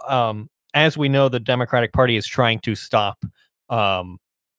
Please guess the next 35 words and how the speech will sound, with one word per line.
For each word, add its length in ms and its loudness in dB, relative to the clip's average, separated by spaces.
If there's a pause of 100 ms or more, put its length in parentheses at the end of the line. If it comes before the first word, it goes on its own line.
(240)
progressive 640 2
campaigns 500 0
from 140 -4
getting 220 -2
off 140 -2
the 80 -4
ground. 320 0
So 100 -6
they're, 140 0
like, 340 0 (420)
trying 300 2
to 100 2
ban 500 2
consultants 600 0
or 60 4
whatever 260 4
from 160 -2
working 400 0
with 160 -2
ca-, 200 0 (300)
pro-, 140 4 (280)
progressive 460 0
campaigns. 480 -2
But 180 -4
honestly, 440 2
I 80 6
think 180 0
that's 220 0
almost 320 -2
a 20 -2
benefit 460 -2
'cause, 200 -4
like, 300 2 (960)
we 300 -4
don't 240 4